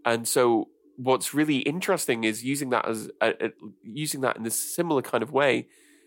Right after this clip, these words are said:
as, um, you know, struggles with mental health is that you see it as something that it doesn't affect the body necessarily, uh, but it affects consciousness. The, it's, but it's,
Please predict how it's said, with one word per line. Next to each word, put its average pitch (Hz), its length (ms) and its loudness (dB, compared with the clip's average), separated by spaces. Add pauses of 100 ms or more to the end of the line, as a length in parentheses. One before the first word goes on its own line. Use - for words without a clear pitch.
(200)
as, 117 380 0 (100)
um, 104 520 -2
you 117 120 -2
know, 107 120 2
struggles 113 420 -2
with 110 100 -10
mental 107 260 -2
health 175 300 -2
is - 160 -4
that - 200 2 (680)
you 117 180 -10
see 147 280 4
it - 100 6
as 110 180 2
something 110 340 0
that - 220 0 (720)
it 135 140 2
doesn't 160 260 4
affect 131 320 2
the 127 60 -4
body 131 360 4
necessarily, 120 760 2 (540)
uh, 110 260 4
but 120 280 2
it - 100 2
affects - 460 2
consciousness. - 840 -2
The, - 380 0
it's, - 300 0 (460)
but - 280 4
it's, - 300 0